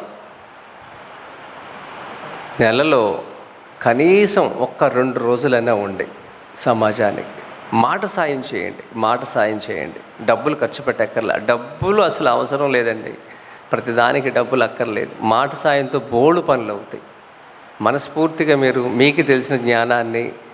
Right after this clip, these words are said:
ఒక పది మందికి చెప్పండి, పది మందికే. శిల్ప గారు ఎంత కష్టపడి వంశీప్రియ గారు ఈ కార్యక్రమం నిర్వహించారు.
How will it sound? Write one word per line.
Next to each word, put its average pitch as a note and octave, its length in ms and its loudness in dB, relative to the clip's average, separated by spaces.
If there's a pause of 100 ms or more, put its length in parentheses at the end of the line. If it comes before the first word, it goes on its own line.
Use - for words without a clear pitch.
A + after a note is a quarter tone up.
(220)
ఒక - 160 -2
పది C#3+ 280 2
మందికి E3 340 2
చెప్పండి, C#3+ 560 0 (600)
పది F#3+ 160 2
మందికే. A#3+ 480 -2 (4000)
శిల్ప D3 440 2
గారు C#3+ 760 2 (300)
ఎంత C#3+ 340 0
కష్టపడి B2+ 960 0 (460)
వంశీప్రియ C3 720 4
గారు A#2 640 2
ఈ C3 100 4
కార్యక్రమం C3 720 2
నిర్వహించారు. A#2+ 680 2